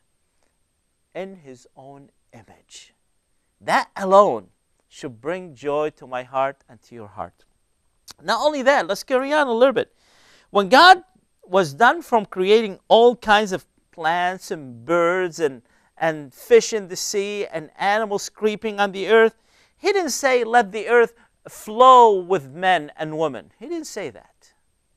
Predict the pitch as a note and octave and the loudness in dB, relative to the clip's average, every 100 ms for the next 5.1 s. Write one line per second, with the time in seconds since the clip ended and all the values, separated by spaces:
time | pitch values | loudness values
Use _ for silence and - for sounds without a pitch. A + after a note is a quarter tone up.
0 | _ A#3 A#3 A3 A#3 - _ _ _ _ | _ -20 -20 -14 -14 -16 _ _ _ _
1 | _ _ B3+ C#4 A3+ G#3 G3+ F3+ - F#3 | _ _ -10 -6 -4 -4 -6 -12 -18 -16
2 | F3+ D3 - D#3+ G3 G3+ A#3 B3+ _ _ | -16 -18 -10 -8 -8 -10 -20 -20 _ _
3 | _ C#3 C3+ D3 F#3 G3+ B3 - _ _ | _ -20 -12 -6 -4 -4 -6 -16 _ _
4 | _ _ _ E3+ E3+ D#3+ - G3 G#3+ - | _ _ _ -8 -6 -10 -10 -12 -12 -16